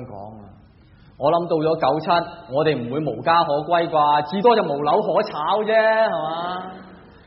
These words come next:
咁同埋我諗下，我哋八四年有中英聯合聲明，啲人話保證下，誒，我哋馬照跑，舞照跳。孟加拉有冇機會同個颱風講：「啊，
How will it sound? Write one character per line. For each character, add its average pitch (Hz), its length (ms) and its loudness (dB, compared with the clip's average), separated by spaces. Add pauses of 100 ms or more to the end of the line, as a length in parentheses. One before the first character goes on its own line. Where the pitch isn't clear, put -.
(100)
咁 262 120 -2
同 226 120 4
埋 175 80 6
我 190 140 6
諗 226 120 4
下， 220 60 0 (340)
我 208 60 2
哋 208 160 2
八 226 200 4
四 226 200 -2
年 175 180 -4
有 180 140 0
中 240 180 -2
英 240 120 -2
聯 139 140 -4
合 165 100 -2
聲 233 180 -2
明， 143 160 -4 (580)
啲 247 80 -4
人 156 160 4
話 147 180 0
保 147 60 -4 (160)
證 165 220 -2
下， 147 80 -6 (480)
誒， 117 300 -6 (340)
我 135 80 -6
哋 139 160 -2
馬 160 320 4
照 190 180 2
跑， 165 160 2 (160)
舞 156 140 -4
照 160 280 -8
跳。 147 180 -4 (1300)
孟 160 240 0
加 208 180 2
拉 202 120 4
有 180 100 0
冇 165 140 -4
機 190 120 2
會 165 140 2
同 123 100 -6
個 123 100 -6
颱 123 180 -8
風 165 120 -10
講： 151 240 -2
「啊， 104 80 -12